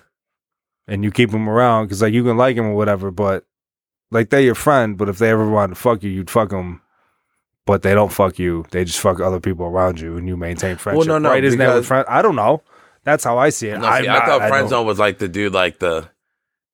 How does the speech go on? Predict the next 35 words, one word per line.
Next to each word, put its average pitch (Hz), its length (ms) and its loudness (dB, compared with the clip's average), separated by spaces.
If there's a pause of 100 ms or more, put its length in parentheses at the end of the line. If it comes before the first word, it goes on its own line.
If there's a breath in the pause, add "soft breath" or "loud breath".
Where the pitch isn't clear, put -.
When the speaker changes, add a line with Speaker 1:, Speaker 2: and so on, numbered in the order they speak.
(460)
Speaker 2:
"Oh, 160 200 -4
I'm 131 100 -2
here 143 220 -4
for 131 140 -4
you," 113 120 -2
and 110 80 -4
da 113 140 2
da 107 100 0
da, 117 200 4
the 101 100 0
corn 117 360 -4
get 120 180 -4
ball 117 200 2
Speaker 1:
Well, 123 80 2
yeah, 123 240 4
Speaker 2:
guy 123 60 0
Speaker 1:
he'd 135 60 2
be 131 60 4
a 110 60 0
friend. 113 520 -4
Speaker 2:
who's 117 220 0
just, 113 220 2
like, 107 140 2
Speaker 1:
But 90 60 -6
Speaker 2:
waiting 110 280 0
Speaker 1:
it's 117 60 -2
Speaker 2:
in 110 120 0
the 104 80 0
wings. 98 580 -4 (680)
Speaker 1:
Yeah. 277 380 2 (280)
Speaker 2:
On 104 120 -4
some 95 140 -8
corny 117 400 0
shit, 69 320 -8
though. 67 240 -14